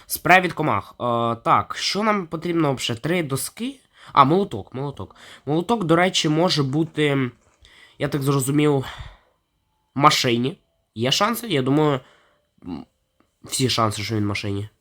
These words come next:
Дуже великі. М, ладно, кубіка Рубіка дивимося. Ага.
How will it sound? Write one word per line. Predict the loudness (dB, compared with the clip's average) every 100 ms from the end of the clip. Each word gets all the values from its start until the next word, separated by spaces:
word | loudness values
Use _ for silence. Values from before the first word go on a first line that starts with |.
| _
Дуже | -10 -6 -6 -6 -12 -16 -16 -16 -16 -16 -10
великі. | -6 -6 -6 -10 -14 -16 -20 _ _ -20 -20 _ -20 -12
М, | -4 0 0 0 -4 -14 -16 2
ладно, | 4 6 4
кубіка | 0 -2 0
Рубіка | -2 -2 -6 -4 -2
дивимося. | -2 -4 -4 -4 -6 -8 -10 -10 -8 -8 -8 -10 -16 _ -12
Ага. | -8 -6 -6 -8